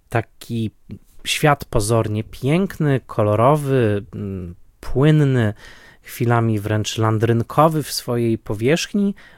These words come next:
a z drugiej strony kryjący jakieś, e, grzechy, zaprzeszłe zbrodnie i przyszłe katastrofy. Em, to cały podgatunek, który w ostatnich latach zwłaszcza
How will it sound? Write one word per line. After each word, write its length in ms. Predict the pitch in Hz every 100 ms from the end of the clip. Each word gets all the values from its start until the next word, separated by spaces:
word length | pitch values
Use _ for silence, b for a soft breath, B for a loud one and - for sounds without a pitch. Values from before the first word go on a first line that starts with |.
| B
a 100 | 127
z 60 | 110
drugiej 280 | 135 160
strony 360 | 131 - 131 127
kryjący 540 | - 120 120 123 -
jakieś, 680 | 110 104 123 107 - - -
e, 40 | 107 104 101 101 98 - - _
grzechy, 640 | 127 113 127 127 - 104 - B B B B -
zaprzeszłe 760 | 110 117 - - 117 - 127
zbrodnie 680 | 113 113 127 139 127 110 90 -
i 200 | 123 113
przyszłe 600 | - - 143 117 - 104
katastrofy. 800 | - 113 107 - 123 117 - 98 - B B B B B B
Em, 480 | 123 120 117 120 117 - _ - _ - - _
to 220 | 175 190
cały 400 | 208 - 208 240
podgatunek, 760 | 208 170 143 139 - 185 156 -
który 500 | - - 131 131 127
w 80 | -
ostatnich 420 | 120 190 - 135
latach 320 | 147 165 113
zwłaszcza 540 | 110 107 107 - 107